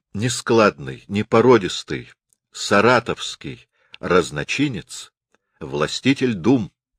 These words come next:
бездарный литератор, обманутый муж, около пяти лет возившийся с фантастической идеей перпетуум мобиле, клоповоняющий господин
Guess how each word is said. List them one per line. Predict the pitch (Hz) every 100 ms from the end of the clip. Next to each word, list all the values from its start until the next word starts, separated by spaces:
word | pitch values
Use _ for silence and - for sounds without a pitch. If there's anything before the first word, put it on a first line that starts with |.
| _ _ _ -
бездарный | 71 104 85 82 120 143 135 120
литератор, | 104 - 92 123 - 82 _ -
обманутый | 78 71 87 131 117 - 82
муж, | 80 117 131 - - _ _ _ _ _ -
около | 92 - 110
пяти | 117 120 113 143
лет | 147 143 131 - - - -
возившийся | 90 98 85 123 - - 110 - 101 95
с | -
фантастической | 98 92 98 - - 127 - - - 95 -
идеей | 107 82 107 110 101 85 - - _
перпетуум | 104 104 113 120 113 104 95
мобиле, | 104 123 143 110 80 - _ _ _ _ _ _ _ _ _ _ -
клоповоняющий | - 123 160 160 143 139 135 160 151 123 - 113
господин | 98 101 - 107 98 123 135